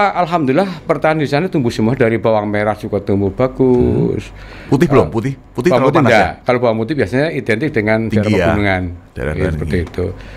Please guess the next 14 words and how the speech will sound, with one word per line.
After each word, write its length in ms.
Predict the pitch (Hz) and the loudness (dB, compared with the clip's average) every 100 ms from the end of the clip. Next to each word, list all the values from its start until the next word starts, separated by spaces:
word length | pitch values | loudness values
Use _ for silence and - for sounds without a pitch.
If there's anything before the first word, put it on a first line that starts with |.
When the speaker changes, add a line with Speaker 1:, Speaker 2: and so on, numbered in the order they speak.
| - - | -18 0
Speaker 1:
Ya, 120 | 120 | 2
ada 140 | 147 147 | 2 2
palawija 460 | 143 143 151 170 156 | 4 4 2 0 0
komplit, 340 | - 131 160 120 | 0 0 0 -2
ada 220 | 98 107 | 0 -2
bawang 340 | 92 98 98 98 | 0 0 2 0
merah, 380 | 131 156 147 131 | 0 0 0 -2
ada 200 | - 101 | 0 0
pare, 400 | 110 135 143 143 | 2 0 0 -2
kacang 360 | 123 117 110 | -4 -2 -2
panjang, 560 | 110 127 143 123 117 117 | 0 0 0 0 -2 -4
sesim, 760 | 117 139 143 - 139 131 139 135 - - - - - - | -2 -2 -2 0 2 2 0 -6 -14 -20 -20 -20 -20 -10
ya, 280 | 101 101 | -4 -4
kemudian 720 | 101 110 107 98 107 104 101 | 0 2 2 2 2 4 2